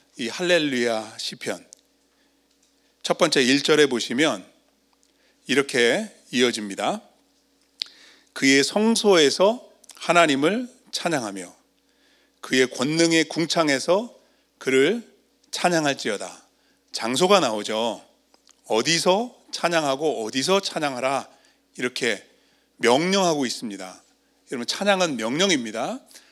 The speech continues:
하나님의 창조와 구원의 목적이 바로 하나님의 영광이기 때문입니다. 그분은 우리에게 믿음을 명령하십니다.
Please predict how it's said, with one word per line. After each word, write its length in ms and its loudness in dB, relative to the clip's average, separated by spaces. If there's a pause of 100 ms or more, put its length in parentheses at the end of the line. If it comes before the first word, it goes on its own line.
(100)
하나님의 460 0
창조와 840 -2 (360)
구원의 520 0
목적이 520 0
바로 220 4
하나님의 440 -2
영광이기 540 0
때문입니다. 760 -8 (300)
그분은 340 -8
우리에게 580 -2
믿음을 400 -2
명령하십니다. 920 -6